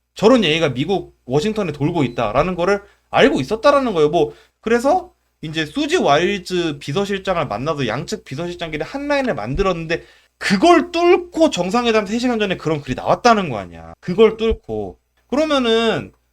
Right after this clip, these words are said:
어찌됐든 한국에서는 교통정리를 하고 싶어서 미국 비서실장을 만났어. 근데 그럼에도 불구하고 그런 사태가 터졌다는 거 아니에요. 그럼에도 불구하고. 그렇다라는 거는 굉장히 이 사람이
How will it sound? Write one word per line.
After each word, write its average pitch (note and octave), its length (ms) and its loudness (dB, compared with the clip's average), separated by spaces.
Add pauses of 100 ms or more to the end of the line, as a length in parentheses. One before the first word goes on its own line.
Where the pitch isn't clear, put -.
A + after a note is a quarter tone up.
어찌됐든 G3+ 840 -2 (260)
한국에서는 A#3+ 1000 -2
교통정리를 A#3 600 -2
하고 B3+ 260 -2
싶어서 G3 320 -6
미국 G#3+ 260 -2
비서실장을 E3 500 -6
만났어. C#3+ 640 0 (160)
근데 E3 240 -10 (200)
그럼에도 D#4 640 4
불구하고 A#3 1200 2 (280)
그런 F3+ 220 -2
사태가 G3+ 280 -4
터졌다는 F3+ 400 -4
거 F2 100 -12
아니에요. D#2 360 -18
그럼에도 D#3+ 540 -2
불구하고. F2+ 320 -20
그렇다라는 C4+ 560 0
거는 D#3 640 -4 (220)
굉장히 A#3+ 920 -2 (300)
이 C3+ 100 -8
사람이 E3 800 0